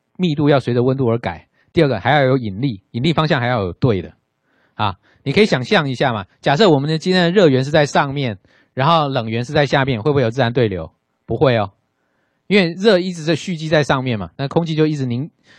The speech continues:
那个热空气就一直在上面，它跑不下来嘛，所以不会有自然对流啊。好，那你会说，“老师，那依照驱动力的不同，有跟没有就是自然对流跟强制对流，那还有另外两种是什么？”哎，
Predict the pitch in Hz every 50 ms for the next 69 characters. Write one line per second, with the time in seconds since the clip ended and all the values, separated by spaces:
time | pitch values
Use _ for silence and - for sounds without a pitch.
0 | _ _ - 160 156 160 208 185 160 165 165 156 180 151 156 151 147 139 143 139
1 | 127 143 135 135 127 120 135 - - - 107 104 117 - - 127 104 85 80 80
2 | 85 - _ _ - - 135 113 - 127 151 135 107 95 - 117 101 85 92 95
3 | 107 92 85 80 78 - _ - 170 160 - _ _ _ _ _ _ _ _ _
4 | _ _ _ _ _ _ _ _ _ _ _ _ - - - - _ _ _ -
5 | 170 214 214 165 - _ _ _ _ _ _ _ _ 285 311 269 208 220 269 240
6 | 269 269 233 175 165 208 233 277 294 254 - _ - 262 262 262 277 294 262 240
7 | 240 - 269 262 262 285 277 240 233 254 269 226 190 180 185 262 233 - 151 151
8 | 175 185 - 165 156 147 139 143 151 226 247 262 254 202 180 220 233 175 131 127
9 | 127 185 - 208 180 - - 208 180 147 147 180 180 147 135 139 160 170 156 139
10 | 143 151 147 160 143 123 123 170 190 135 156 180 202 175 196 185 165 143 135 139
11 | 135 113 110 120 107 101 85 78 - _ _ _ _ _ _ _ _ _ _ _
12 | _ _ _ _ _ _ _ _ 101 110 127 127 120 101